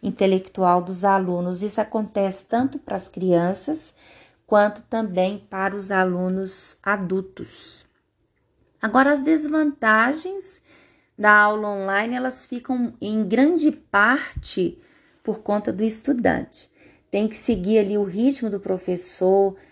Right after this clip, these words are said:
muitas vezes sem flexibilidade de horário,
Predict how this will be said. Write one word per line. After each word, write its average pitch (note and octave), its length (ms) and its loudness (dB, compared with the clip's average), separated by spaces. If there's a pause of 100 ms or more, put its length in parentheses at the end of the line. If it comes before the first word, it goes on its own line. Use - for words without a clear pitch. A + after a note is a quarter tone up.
(140)
muitas G#3+ 420 -2
vezes G3+ 420 0
sem B3+ 340 2
flexibilidade F3+ 1120 -4
de D#3+ 140 -8
horário, F3 720 0